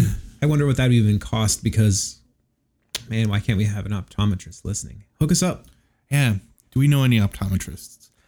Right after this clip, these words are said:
Speaker 1: The closest we got is Ellie. She doesn't listen, and she's ophthalmology and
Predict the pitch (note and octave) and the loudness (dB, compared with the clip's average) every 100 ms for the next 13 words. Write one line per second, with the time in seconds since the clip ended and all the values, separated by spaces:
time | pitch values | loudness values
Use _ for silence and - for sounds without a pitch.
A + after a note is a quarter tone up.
0 | _ _ _ _ - B2 G3+ G#3 F3+ - | _ _ _ _ -4 0 0 0 0 -2
1 | - - C#3 C3 B2+ G#2+ - - _ - | -4 0 2 2 2 -2 -4 -10 _ -2
2 | B2 B2 A#2+ A2+ B2 C3 A#2 G#2 B2+ A#2+ | 2 4 2 2 0 0 2 2 2 2
3 | G#2 F#2+ F#2 F#2 _ - G#2 F#2 A2+ G2 | 0 -2 -2 -6 _ -6 -6 -2 0 0
4 | F#2 - - - A2 F#2 F#2 F#2+ F2 E2 | -2 -8 -8 -6 -2 0 2 2 0 -4
5 | E2+ E2+ F2+ - - G2+ F2+ F2+ F2 | -10 -14 -16 -16 -6 -4 -2 -4 -6